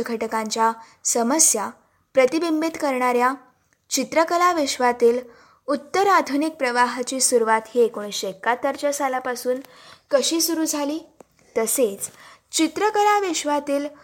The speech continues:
अमृतकलेचा प्रवाह हा एकोणीसशे एकाहत्तर सालामध्ये कसा प्रभावी ठरला व स्मारक शिल्पकलेच्या विकासाचे संकेत देणारा कन्याकुमारीचा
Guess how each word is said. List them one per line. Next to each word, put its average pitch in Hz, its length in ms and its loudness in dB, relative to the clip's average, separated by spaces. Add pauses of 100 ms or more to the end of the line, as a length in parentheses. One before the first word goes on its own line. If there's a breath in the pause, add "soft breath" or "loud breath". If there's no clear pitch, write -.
(200 loud breath)
अमृतकलेचा 339 920 0
प्रवाह 254 520 -2 (440 soft breath)
हा 339 180 4
एकोणीसशे 226 460 0
एकाहत्तर 220 500 -2
सालामध्ये 269 720 0 (460 loud breath)
कसा 294 300 6
प्रभावी 262 480 2
ठरला 254 420 -2 (420)
व 233 260 2 (540 loud breath)
स्मारक 294 540 4
शिल्पकलेच्या 330 840 -6
विकासाचे 226 1040 -8
संकेत 269 560 -6
देणारा 269 560 0 (460 soft breath)
कन्याकुमारीचा 311 1040 -2